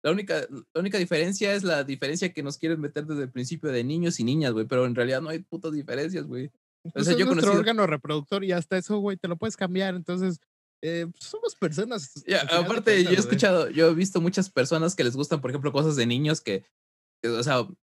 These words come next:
Speaker 1: a niñas que les gustan cosas de niños como el skate, como el graffiti, güey, como, no sé, jugar
Speaker 2: Sí, soy
Speaker 1: luchas,
Speaker 2: medio
Speaker 1: güey.
Speaker 2: vato.
Speaker 1: Ajá, güey. Entonces, güey, no. O, o a, o a vatos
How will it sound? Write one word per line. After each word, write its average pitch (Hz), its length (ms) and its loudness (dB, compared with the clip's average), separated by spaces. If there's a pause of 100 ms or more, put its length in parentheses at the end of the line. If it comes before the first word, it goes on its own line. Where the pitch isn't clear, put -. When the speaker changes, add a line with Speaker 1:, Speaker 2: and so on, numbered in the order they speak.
(120)
Speaker 1:
a 135 140 0
niñas 180 360 4
que 160 60 -6
les 131 100 -2
gustan 147 220 -4
cosas 139 280 -4
de 120 60 -4
niños 143 280 -4
como 117 180 -4
el 101 100 -2
skate, 123 380 0
como 110 180 0
el 101 60 -4
graffiti, 123 480 -6
güey, 107 160 -2
como, 87 500 -6 (360)
no 120 100 0
sé, 123 140 -2
jugar 120 280 2
Speaker 2:
Sí, 123 100 2
soy 135 100 6
Speaker 1:
luchas, 139 260 6
Speaker 2:
medio 143 160 2
Speaker 1:
güey. 110 140 2
Speaker 2:
vato. 120 400 -6 (920)
Speaker 1:
Ajá, 143 360 0
güey. 113 440 0 (440)
Entonces, 139 400 -4
güey, 139 280 0
no. 127 180 0 (160)
O, 135 500 6
o 131 40 8
a, 120 280 6
o 117 220 0
a 123 80 6
vatos 139 600 2